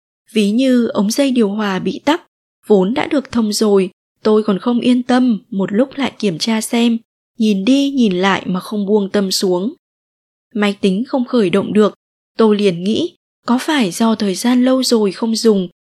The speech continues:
các bộ phận bị hỏng rồi chăng? Kết quả máy tính đúng là xuất hiện vấn đề. Mẹ tôi cũng thường nói rằng, tư duy của chúng ta là có năng lượng, không cần tạo thêm những niệm đầu bất hảo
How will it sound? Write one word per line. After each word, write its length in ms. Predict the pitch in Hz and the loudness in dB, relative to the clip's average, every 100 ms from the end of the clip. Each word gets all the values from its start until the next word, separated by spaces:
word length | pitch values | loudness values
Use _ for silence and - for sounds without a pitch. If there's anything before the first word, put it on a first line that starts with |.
| _ | _
các 200 | - 302 | -4 -2
bộ 160 | 247 202 | 0 -2
phận 180 | - 220 - | -2 -4 -2
bị 160 | 185 | -2
hỏng 260 | 214 220 165 | -2 -4 -2
rồi 220 | 190 190 | -2 -2
chăng? 360 | - 262 262 269 - _ _ _ _ | 0 -2 -2 -8 -12 _ _ _ _
Kết 160 | - 285 | 0 0
quả 280 | - 247 180 | 2 2 0
máy 220 | 190 180 | -4 -4
tính 240 | 185 185 190 | -2 -2 0
đúng 200 | 185 247 | -2 -2
là 160 | 311 | -4
xuất 200 | 247 285 | -4 -2
hiện 200 | 269 233 - | 0 -2 -2
vấn 200 | 180 208 | -4 0
đề. 320 | 262 226 190 - _ _ _ _ _ _ _ _ _ _ | 2 2 0 -8 _ _ _ _ _ _ _ _ _ _
Mẹ 220 | 202 208 | -4 -2
tôi 300 | - 214 214 | 0 2 2
cũng 200 | 202 226 | 0 -4
thường 240 | 247 254 190 | 0 0 0
nói 200 | 185 190 | -4 -4
rằng, 380 | - 277 233 196 _ _ _ _ _ _ | -4 -2 -2 -4 _ _ _ _ _ _
tư 160 | 233 220 | 0 0
duy 280 | 214 220 214 | 0 -2 0
của 180 | 214 | -2
chúng 280 | 180 180 175 | -2 -4 -4
ta 280 | 240 247 247 | 0 0 2
là 180 | 240 180 | 0 -2
có 240 | 165 170 | -4 -6
năng 220 | 202 247 | -2 -2
lượng, 280 | 208 220 208 - _ _ | 0 0 0 -6 _ _
không 260 | - 226 208 | -4 -2 0
cần 240 | 208 175 | -2 -2
tạo 180 | 185 196 | -2 -4
thêm 260 | - 214 190 | -2 -2 -2
những 160 | 202 233 | -2 -2
niệm 200 | 254 190 | -2 -2
đầu 180 | 202 | -2
bất 180 | 175 269 | 0 -4
hảo 320 | 277 269 190 | -2 -4 -4